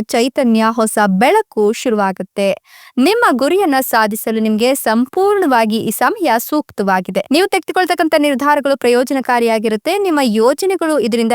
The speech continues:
ಯಶಸ್ವಿಯಾಗತ್ತೆ. ನೀವು ಆರ್ಥಿಕ ಸ್ಥಿತಿಯಲ್ಲಿ ದೊಡ್ಡ ನಿರ್ಧಾರವನ್ನ ತೆಗೆದುಕೊಳ್ಳಲು ಮುಂದೂಡ್ತಾ ಇದ್ರೆ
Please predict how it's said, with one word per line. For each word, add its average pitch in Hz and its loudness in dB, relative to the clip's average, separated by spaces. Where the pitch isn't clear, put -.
ಯಶಸ್ವಿಯಾಗತ್ತೆ. 214 -2
ನೀವು 349 2
ಆರ್ಥಿಕ 320 0
ಸ್ಥಿತಿಯಲ್ಲಿ 269 -4
ದೊಡ್ಡ 254 0
ನಿರ್ಧಾರವನ್ನ 285 0
ತೆಗೆದುಕೊಳ್ಳಲು 226 0
ಮುಂದೂಡ್ತಾ 214 0
ಇದ್ರೆ 208 0